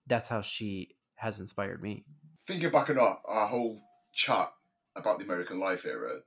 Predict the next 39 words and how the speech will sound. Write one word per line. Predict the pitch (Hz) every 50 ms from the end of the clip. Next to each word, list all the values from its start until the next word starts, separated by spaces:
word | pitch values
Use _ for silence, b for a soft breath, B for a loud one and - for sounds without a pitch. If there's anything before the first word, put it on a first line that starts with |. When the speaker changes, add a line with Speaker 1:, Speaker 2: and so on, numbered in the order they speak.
| _ _ _ _ _ _ _ _ _ _ _ _ _ _ _ _ _ _ _ _ _ _ _ - -
Speaker 2:
I | 123
think | 127 117 -
the | 104
one | 101 107 117 113 110
thing | 110 113 101 95
that | 95 - -
does | - 101 - -
stick | - - - - - -
out | 101 95 95 -
to | - 85
me | 85 82 76 76 80 78 - _
is | - 80 -
that | 82 78 78 - - - _ _ _ _ _ _ _ _ _ _ _ - _ _ -
definitely | 135 127 - 117 92 85 90
in | 90 90 87
this | 110 110 -
stage | - - - - - - - 90 87 85 85 92
of | 85
her | 82 82
life | 82 87 80 76 78 80 82 -
and | 82 85 87 90
this | 87 -
stage | - - 87 82 80 78
of | 80
her | 82 78
career, | - - 90 87 87 80 73 73 76 - - _ _ _ _ _ _ _ _ _ _ _ _ _ _ _ _ _ _ _ _ _
she | - - - - 104 92 85 85 87
wanted | 92 92 90 90 87 -
to | - 80
be | - -
challenged. | - - 73 76 76 76 76 76 76 76 - - - _ _ _ _ _ _ _
She | - - - 87 82
was | 82 85 - - -
Speaker 1:
Yeah. | 113 113 104 95
Speaker 2:
openly | 87 85 85 82
embracing | 80 78 - 87 85 85 82 - - 78 76
it. | 76 71 - - _
She, | - - - - 87 82 78 76 -
she, | - - - 98 95 87 82 76 71